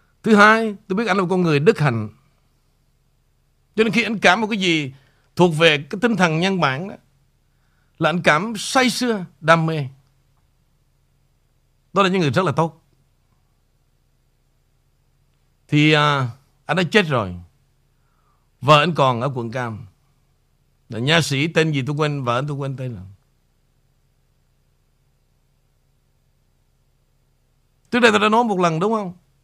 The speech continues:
Bữa nay tôi làm lần thứ hai.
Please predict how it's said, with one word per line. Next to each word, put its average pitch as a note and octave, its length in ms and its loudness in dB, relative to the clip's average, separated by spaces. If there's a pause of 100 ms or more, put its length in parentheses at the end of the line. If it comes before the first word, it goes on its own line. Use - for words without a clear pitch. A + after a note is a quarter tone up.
(1900)
Bữa E3 100 2
nay G#3+ 100 2
tôi G#3+ 80 2
làm F3 140 2
lần D#3+ 300 0
thứ G#3+ 140 -2
hai. G#3 440 0